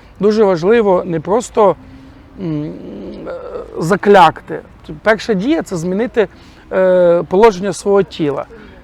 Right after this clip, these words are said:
Із сидячого в лежаче, із лежачого в бігуще. Тобто треба щось змінити.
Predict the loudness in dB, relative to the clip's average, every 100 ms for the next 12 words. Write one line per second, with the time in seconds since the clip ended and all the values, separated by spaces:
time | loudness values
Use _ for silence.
0 | -14 -2 0 0 -4 -2 2 6 6 6
1 | 0 -8 -2 -2 2 4 4 0 -4 -4
2 | -2 4 4 2 -4 -8 -10 -16 -12 -8
3 | -4 -2 2 2 2 -2 0 2 4 2
4 | -4 -20 -20 -6 -2 0 2 2 2 -2
5 | -2 -2 0 0 -2